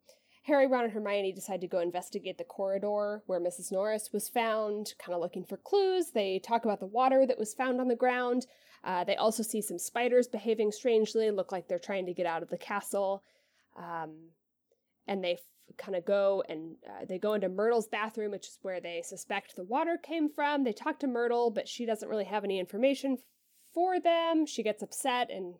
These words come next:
just kind of runs away. Um, outside of the bathroom, Percy confronts them, and Ron and Percy have kind of a little argument. Percy says, you know, "Stop investigating this."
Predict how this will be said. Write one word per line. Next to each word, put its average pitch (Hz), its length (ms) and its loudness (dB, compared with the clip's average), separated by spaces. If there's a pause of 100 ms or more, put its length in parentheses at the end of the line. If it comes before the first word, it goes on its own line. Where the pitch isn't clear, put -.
just - 200 -18
kind 185 180 -12
of 170 100 -12 (540)
runs 302 260 6
away. 180 440 -2 (420)
Um, 175 500 -10 (880)
outside 254 300 0
of 220 60 -2
the 214 60 -2
bathroom, 214 420 -2
Percy 208 320 -8
confronts 302 500 -2
them, 294 300 4
and 196 120 -2
Ron 190 240 -2
and 185 180 -4
Percy 196 320 -4
have 185 200 -8
kind 180 180 -8
of 180 60 -10
a 185 40 -6
little 170 280 -2
argument. 240 580 4
Percy - 300 -12
says, 175 420 -8
you 170 60 -12
know, 156 180 -10
"Stop 202 320 -4
investigating 170 760 -8
this." 170 420 -10